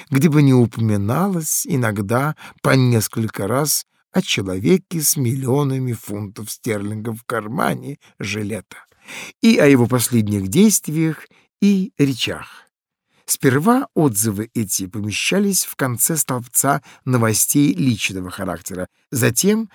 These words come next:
я очутился впереди представителей Соединённого Королевства,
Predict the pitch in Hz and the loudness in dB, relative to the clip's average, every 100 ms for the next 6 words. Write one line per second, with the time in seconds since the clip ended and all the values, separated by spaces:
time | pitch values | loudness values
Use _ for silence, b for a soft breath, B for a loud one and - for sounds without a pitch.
0 | b b 113 107 98 - 107 151 156 190 | b b -2 0 -2 -4 -6 -4 -2 -2
1 | 170 214 208 214 156 175 - 190 - 180 | -2 -4 -2 -2 0 -2 -2 -4 0 0
2 | 151 175 190 185 190 - 180 160 170 170 | 0 -4 -4 -2 -2 -2 0 0 0 0
3 | 180 - 190 180 - 190 156 - 175 - | 0 -2 -4 -2 2 2 0 -4 -6 -6